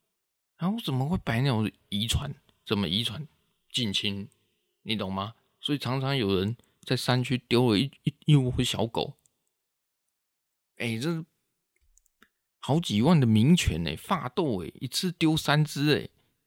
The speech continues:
一，几个月大而已，赶快去捡回来。你，你想那么好康？那个繁殖业者，他们做这辈子都做，做这，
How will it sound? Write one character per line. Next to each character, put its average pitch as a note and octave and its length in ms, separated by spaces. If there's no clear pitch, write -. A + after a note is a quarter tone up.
一， D#3+ 160
几 B2 300
个 B2+ 120
月 D3+ 220
大 C#3+ 300
而 A2+ 120
已， G#2 220
赶 - 200
快 B2 140
去 C#3 140
捡 F2+ 300
回 G2 240
来。 A#2+ 260
你， A2+ 500
你 A#2 420
想 F#2+ 320
那 A2 60
么 B2 120
好 F2 180
康？ G#2+ 320
那 D3+ 140
个 C3+ 100
繁 A#2+ 220
殖 A#2+ 160
业 C3+ 160
者， F#2+ 220
他 A#2 160
们 C3+ 200
做 C#3 340
这 D3+ 140
辈 D3+ 240
子 G#2+ 220
都 C3 180
做， D3+ 200
做 C3+ 260
这， B2+ 220